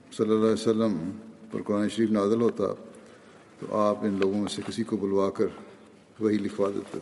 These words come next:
تھے۔ حضرت انس بن مالک سے مروی ہے کہ رسول اللہ صلی اللہ علیہ وسلم نے حضرت زبیر بن عوام کو ایک غزوے کے موقع پر خارش کی وجہ سے ریشم کی قمیض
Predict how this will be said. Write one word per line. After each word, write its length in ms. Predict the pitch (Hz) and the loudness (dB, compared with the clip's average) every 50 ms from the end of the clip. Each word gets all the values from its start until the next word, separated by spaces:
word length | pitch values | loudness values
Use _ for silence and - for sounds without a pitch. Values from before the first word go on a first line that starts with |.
| - - | -12 -12
تھے۔ 60 | - - - - - - - - - - - - - - - - - - - - - - - - - - - - - _ _ _ _ _ - - | -18 -18 -18 -18 -18 -20 -20 -20 -20 -20 -20 -20 -20 -20 -20 -20 -20 -20 -20 -20 -20 -20 -20 -20 -20 -20 -20 -20 -20 _ _ _ _ _ -4 -2
حضرت 180 | 110 98 - | -2 0 2
انس 220 | 117 117 131 131 123 | 2 4 4 4 4
بن 100 | 139 131 | 4 4
مالک 320 | 120 113 110 117 127 - | 6 6 6 6 4 2
سے 140 | - 135 123 | 2 0 0
مروی 520 | 113 113 110 110 110 107 110 123 131 127 | 0 0 0 2 2 4 4 6 6 6
ہے 240 | 123 120 113 - - - - - - - - - - - - - - - - - - - - - - _ _ - - - - - _ _ _ _ - | 6 4 2 0 -6 -12 -14 -16 -16 -18 -18 -20 -20 -20 -20 -20 -20 -20 -20 -20 -20 -20 -20 -20 -20 _ _ -20 -20 -20 -20 -20 _ _ _ _ -2
کہ 60 | 117 | 0
رسول 400 | 104 95 92 - 120 117 110 117 | 0 0 2 2 2 4 4 4
اللہ 260 | 120 120 120 117 117 110 117 | 2 4 4 4 4 2 4
صلی 100 | 123 113 | 4 2
اللہ 180 | 110 101 - | 2 4 2
علیہ 100 | 110 107 | 0 2
وسلم 180 | 110 113 113 110 | 2 2 2 2
نے 400 | 101 95 110 110 - - - - - - - - - - - - - - - - - - - - - | 2 0 -4 -6 -10 -10 -16 -18 -18 -18 -20 -20 -20 -20 -20 -20 -20 -20 -20 -20 -20 -20 -20 -10 -4
حضرت 140 | 104 104 98 | -4 -2 0
زبیر 340 | 101 104 92 107 107 113 113 | 0 2 2 4 4 6 4
بن 220 | 107 107 113 107 | 4 4 2 2
عوام 340 | 104 101 101 101 107 110 113 | 4 4 4 4 4 4 2
کو 300 | 110 - 107 92 87 90 92 - - - - - - - - - - - - - - | 2 2 0 0 0 -2 -6 -10 -12 -18 -20 -20 -20 -20 -20 -20 -20 -20 -18 -4 -2
ایک 140 | - 104 101 | -2 0 2
غزوے 300 | 110 104 101 113 113 104 | 0 0 4 2 2 2
کے 80 | 113 | 2
موقع 280 | 104 101 104 101 - 120 110 110 | 2 2 0 2 2 0 2 4
پر 220 | 113 104 92 90 - - - - - - - - - - - - - - - _ _ | 4 2 2 0 -2 -6 -12 -18 -20 -20 -20 -20 -20 -20 -20 -20 -20 -20 -20 _ _
خارش 380 | - - 101 101 104 110 101 - | -8 -2 0 2 2 2 2 0
کی 100 | - 120 | 0 2
وجہ 260 | 107 107 104 104 101 98 101 104 - - - - - - - - - - - - - - - _ - - - | 2 4 4 4 2 2 0 -4 -10 -12 -16 -16 -18 -20 -20 -20 -20 -20 -20 -20 -20 -20 -20 _ -18 -6 -2
سے 180 | 110 104 101 | 2 2 4
ریشم 320 | 95 104 98 - - 107 107 | 4 2 2 2 0 -2 -2
کی 60 | 107 | -2
قمیض 240 | 104 104 101 104 | -2 0 0 0